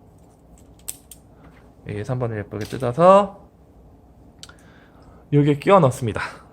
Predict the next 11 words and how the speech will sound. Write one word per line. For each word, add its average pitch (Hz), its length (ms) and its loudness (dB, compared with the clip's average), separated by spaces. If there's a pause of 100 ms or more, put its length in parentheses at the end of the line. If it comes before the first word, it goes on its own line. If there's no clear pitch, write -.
(120)
자, 90 260 -8
예쁘게 101 540 -2
요 101 100 -2
그림과 120 400 -2
똑같이 202 800 2 (920)
이 131 100 -2
두 131 160 -4
녀석이 143 400 4
하늘을 185 300 2
바라보게끔 127 560 0
해주시고요. 151 840 2